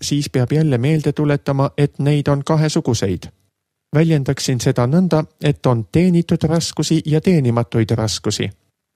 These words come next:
On raskusi, mis me iseendale kaela oleme tõmmanud oma rumaluste ja valede valikutega. Jumal ei oleks neid meile soovinud,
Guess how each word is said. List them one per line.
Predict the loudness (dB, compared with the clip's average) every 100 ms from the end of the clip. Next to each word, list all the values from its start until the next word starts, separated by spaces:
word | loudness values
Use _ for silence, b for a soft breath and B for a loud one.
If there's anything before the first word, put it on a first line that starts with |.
| 0
On | 0 2
raskusi, | 0 -2 -4 -2 0 -2 0
mis | -2 0
me | 0 0
iseendale | 0 0 0 0 0 0 0
kaela | 0 0 2 2
oleme | 2 2 0
tõmmanud | 0 0 0 0 -2 0
oma | -2 0 0
rumaluste | 0 0 0 0 -2 -2 -2
ja | 0 0
valede | 0 0 0 0
valikutega. | 2 0 -2 -2 -4 -6 -10 _ _ _ _ _ 2
Jumal | 4 4 4
ei | 2 2
oleks | 2 0 0
neid | 0 2 0
meile | 2 2 2
soovinud, | 2 2 2 2 0 -2